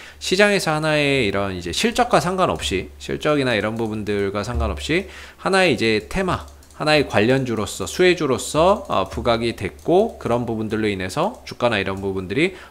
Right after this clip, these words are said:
퍼포먼스를 좀 보이는 그런 이제 상황들이 있었습니다. 물론 시간이 지나면서 실적이 동반돼서 상승한 것이 아니다 보니까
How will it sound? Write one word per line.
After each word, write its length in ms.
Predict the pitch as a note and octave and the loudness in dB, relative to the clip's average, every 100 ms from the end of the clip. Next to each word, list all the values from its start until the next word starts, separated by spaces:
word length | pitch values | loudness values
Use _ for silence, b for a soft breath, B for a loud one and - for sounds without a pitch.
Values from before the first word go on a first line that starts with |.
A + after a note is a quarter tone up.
| - | -6
퍼포먼스를 680 | E3+ - F#3 D3+ - G#2+ G2+ | -4 -2 0 0 -2 -2 -2
좀 160 | G2+ F#2+ | -4 -4
보이는 380 | G2+ F#2+ F2+ C#3 | -2 -2 -4 -10
그런 200 | - A2 | -4 -2
이제 160 | F#2 F2+ | 0 -4
상황들이 560 | B2 B2+ G#2+ F#2+ F#2+ B2+ | -2 -4 -4 -6 -4 -4
있었습니다. 520 | - F2+ - D#2 - B B B - | -6 -10 -10 -14 -18 B B B -2
물론 260 | B2 G3 | 4 4
시간이 380 | F#3+ A3 A3+ A3+ | 4 2 2 2
지나면서 680 | - E3 F#3+ G#2 A#2+ C3 B B | 2 4 2 0 -2 -6 B B
실적이 520 | - G#3+ G#3 A#3 A3 | -4 -2 2 2 2
동반돼서 680 | - C3 F3+ G#3+ G#3 F#3+ F#3+ | 0 2 4 6 4 4 2
상승한 480 | F3 F3+ F3+ E3+ D3+ | 0 -2 -2 -2 0
것이 240 | D3+ - | 0 2
아니다 340 | C3 G2 C3 B2 | 2 2 0 0
보니까 540 | A2+ F#2 E2+ E2+ | -2 -6 -6 -8